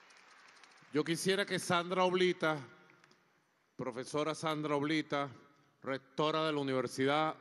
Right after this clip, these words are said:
Bolivariana de Venezuela, gloriosa Universidad Bolivariana de Venezuela, mi saludo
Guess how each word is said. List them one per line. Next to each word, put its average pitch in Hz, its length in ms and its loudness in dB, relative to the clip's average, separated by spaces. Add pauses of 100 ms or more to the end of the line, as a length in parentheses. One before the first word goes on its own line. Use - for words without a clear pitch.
(120)
Bolivariana 127 800 0
de 151 80 2
Venezuela, 143 580 0
gloriosa 143 640 4
Universidad 135 680 -2
Bolivariana 139 640 0
de 147 100 0
Venezuela, 135 540 0
mi 127 120 -4
saludo 139 520 2